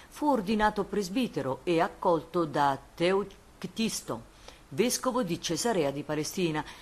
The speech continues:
dove trascorse il resto della sua vita insegnando e predicando. Durante la persecuzione di Decio,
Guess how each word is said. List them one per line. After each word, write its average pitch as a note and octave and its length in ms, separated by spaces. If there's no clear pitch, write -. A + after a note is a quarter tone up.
dove C4 300
trascorse G#3+ 720
il F3+ 260
resto F#3+ 440
della D#3+ 320
sua F#3+ 220
vita G#3 280
insegnando G#3 640
e A#3+ 60
predicando. C#3+ 1040
Durante A3 520
la F3 100
persecuzione F3 720
di D3+ 140
Decio, D3+ 540